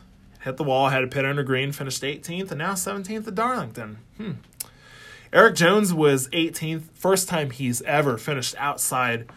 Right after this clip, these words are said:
the top ten at Darlington Raceway, and it, it doesn't even have anything to do with driving the forty-three for Richard Petty Motorsports. He had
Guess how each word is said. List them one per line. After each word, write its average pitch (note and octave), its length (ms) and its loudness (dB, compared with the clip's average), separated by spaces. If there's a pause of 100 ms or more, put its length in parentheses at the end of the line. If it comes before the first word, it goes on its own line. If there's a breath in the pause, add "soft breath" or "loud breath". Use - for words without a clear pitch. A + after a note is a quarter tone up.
(140 loud breath)
the - 80 -12
top C3+ 260 0
ten C#3+ 140 -4
at A#2+ 80 -8
Darlington C3+ 380 0
Raceway, C3 380 0
and C#3 80 0
it, C3+ 240 -2
it C3+ 280 -10
doesn't G#3+ 260 2
even F3+ 140 0
have D#3 200 2
anything D#3 280 0
to C3 60 -2
do C#3+ 180 2
with B2 100 4
driving C3+ 260 4
the A2 60 -4
forty-three C3+ 500 2
for B2+ 120 -4
Richard B2+ 280 -2
Petty B2+ 200 -4
Motorsports. A#2+ 640 -8 (340 soft breath)
He G3 220 2
had D3+ 420 4